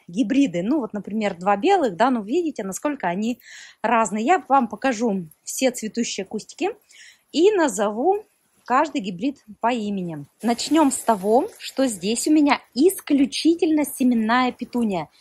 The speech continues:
Здесь нет ни одной вегетативки. И вся эта петуния каскадная, каскадно-ампельная, ампельная.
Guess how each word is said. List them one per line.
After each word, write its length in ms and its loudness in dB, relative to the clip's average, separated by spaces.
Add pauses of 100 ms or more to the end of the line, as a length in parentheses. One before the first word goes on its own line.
(240)
Здесь 560 0
нет 320 2 (120)
ни 340 2
одной 500 2
вегетативки. 760 -6 (420)
И 200 2
вся 340 2
эта 160 -4
петуния 600 2 (440)
каскадная, 680 2
каскадно-ампельная, 1500 0
ампельная. 760 2